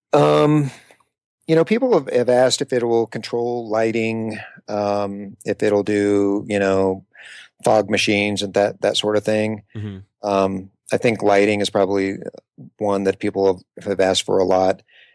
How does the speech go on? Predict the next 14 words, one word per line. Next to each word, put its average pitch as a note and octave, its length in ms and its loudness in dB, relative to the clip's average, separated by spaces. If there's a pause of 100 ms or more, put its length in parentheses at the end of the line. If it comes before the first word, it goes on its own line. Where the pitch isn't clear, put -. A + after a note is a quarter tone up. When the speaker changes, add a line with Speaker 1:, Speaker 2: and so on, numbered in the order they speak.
(220)
Speaker 1:
Um, F#2 440 0 (920)
and A#2 140 4
we C#3+ 100 4
don't B2+ 200 2
have A2+ 140 2
any G#2 140 -2
plans G2+ 580 -2 (160)
for A2 160 -2
it - 60 -8
to G2+ 80 -6
do G#2 140 -2
that. G2 280 4
I G2 60 0
mean, G2+ 300 -8